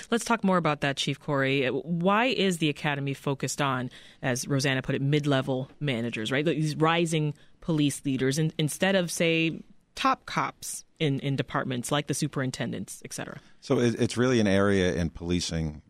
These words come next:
Speaker 2: that hasn't been invested in. And those mid-level managers, well, you may think of them as mid-level managers in a big city like New York, Chicago,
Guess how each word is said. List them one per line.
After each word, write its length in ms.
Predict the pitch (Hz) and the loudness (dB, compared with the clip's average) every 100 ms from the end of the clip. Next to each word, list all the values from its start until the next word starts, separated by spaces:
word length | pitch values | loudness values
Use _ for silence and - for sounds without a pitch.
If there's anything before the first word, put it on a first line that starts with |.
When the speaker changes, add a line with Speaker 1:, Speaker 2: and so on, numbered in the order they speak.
| - | -8
Speaker 2:
that 220 | 80 80 | -6 -4
hasn't 380 | - 87 87 78 | -2 -2 -2 -2
been 120 | 82 | -2
invested 480 | 76 71 69 - - | -2 -2 -6 -8 -16
in. 160 | - - _ _ _ _ _ _ - | -20 -20 _ _ _ _ _ _ -4
And 320 | 85 82 76 | 0 0 2
those 280 | 92 107 90 | 2 2 4
mid-level 540 | 95 107 98 101 90 | 4 4 4 2 2
managers, 560 | 90 92 92 85 76 76 | 2 2 2 0 -2 -2
well, 100 | 87 | 2
you 80 | 95 | 4
may 140 | 92 | 2
think 220 | - 85 | 0 -2
of 40 | 82 | 0
them 120 | 80 | 0
as 120 | 73 | 0
mid-level 400 | 90 87 85 76 | -2 0 -2 0
managers 560 | 80 87 92 76 76 - | 0 0 0 -2 -10 -2
in 180 | 101 | 0
a 40 | 90 | 2
big 220 | 101 87 | 0 -2
city 280 | - 90 87 | -2 0 2
like 280 | 80 85 85 | 2 0 0
New 80 | |
York, 260 | 82 85 78 | 2 2 0
Chicago, 580 | - - 87 82 78 | -8 -2 0 0 0